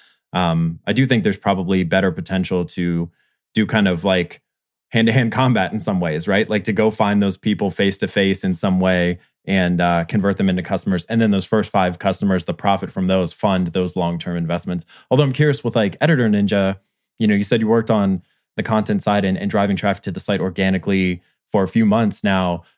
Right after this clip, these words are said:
I'm kinda under the impression that the sandbox is typically on the, like, six to nine month time horizon for a, a brand new domain, a brand new site. Uh, did you find some magical way to accelerate that? Or is that kinda what, uh, you're characterizing, I guess, when you say a few months, it's, like, half a year or so?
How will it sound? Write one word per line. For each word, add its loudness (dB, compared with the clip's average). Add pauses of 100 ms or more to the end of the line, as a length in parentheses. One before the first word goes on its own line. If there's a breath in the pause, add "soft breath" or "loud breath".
(120)
I'm -4
kinda 2
under 2
the 2
impression 0
that 0
the -6
sandbox 2
is -4
typically 0
on 2
the, 2
like, 0
six -4
to -2
nine 2
month 2 (120)
time 0
horizon 2
for 0
a, 0 (100)
a -4
brand 2
new 2
domain, 2
a 0
brand 0
new 0
site. -2 (340 loud breath)
Uh, -4
did -4
you -2
find 0
some 2
magical 2
way 2
to 2
accelerate 0
that? 2
Or 2
is -2
that 0
kinda 0
what, -2 (120)
uh, 0 (160)
you're 0
characterizing, 0
I 0
guess, -4
when 0
you 2
say 0
a 0
few 0
months, 2
it's, -4
like, -2 (520 loud breath)
half 0
a 2
year 2
or -4
so? -2